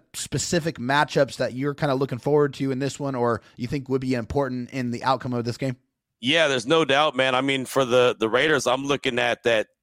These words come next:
Speaker 2: offensive line, and I just remembering back, I'm still having flashbacks of that week four of, of the way the Chargers got to the quarterback and got Aiden O'Connell on the ground.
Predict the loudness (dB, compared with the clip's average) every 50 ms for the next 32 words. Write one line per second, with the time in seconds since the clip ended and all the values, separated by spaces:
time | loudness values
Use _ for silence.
0 | _ 0 0 2 2 0 -2 0 0 -2 -2 0 2 2 2 2 2 0 -2 -2
1 | -4 -8 -12 _ _ _ _ _ -4 -2 -2 -2 -2 -4 -4 -4 -2 -2 0 0
2 | 0 2 2 0 2 2 0 0 0 0 -2 -4 -8 -4 -2 0 2 2 2 0
3 | -2 -2 -2 0 0 0 0 0 0 0 0 0 0 0 0 -2 0 0 0 0
4 | 0 0 -2 -4 -4 -6 -4 0 2 4 6 6 6 4 2 0 -2 -2 0 0
5 | 0 -2 -4 -4 -2 0 0 0 0 -2 0 0 2 2 2 2 0 -4 -4 -2
6 | -2 -2 -2 -4 -6 -8 -6 -4 -2 -2 -2 -2 0 0 2 2 0 0 -2 -6
7 | -4 -2 0 0 0 0 0 0 0 0 0 2 2 2 2 2 0 0 -2 -2
8 | -2 0 2 2 2 0 0